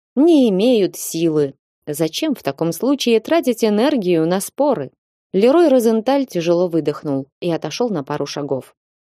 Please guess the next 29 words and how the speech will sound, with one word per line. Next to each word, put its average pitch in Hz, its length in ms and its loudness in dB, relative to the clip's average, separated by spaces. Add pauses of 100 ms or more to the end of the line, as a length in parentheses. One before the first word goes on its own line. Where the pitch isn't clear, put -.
(180)
"Мне 165 300 0
сказали, 180 680 -2 (120)
что - 280 -4
ты 170 140 0
покинул 190 480 0
дом". 143 380 -2 (220)
Взгляд 147 380 -4
мужчины 170 420 -2
задержался 160 600 -2
на 151 80 0
руках 156 340 -4
сына, 214 380 -2 (200)
что - 200 0
покоились 214 640 2
в - 80 -20
карманах. 151 640 -4 (440)
"Там 233 220 0
стало 202 320 0
неуютно". 214 720 0 (420)
"Привыкай, 190 720 0 (160)
ты 170 160 2
женишься 165 600 0
на 160 140 0
Лее. 147 420 0 (280)
Возможно, 190 600 2
мы 190 160 0
пойдем 190 400 0
девочке 185 460 0
навстречу 202 760 -2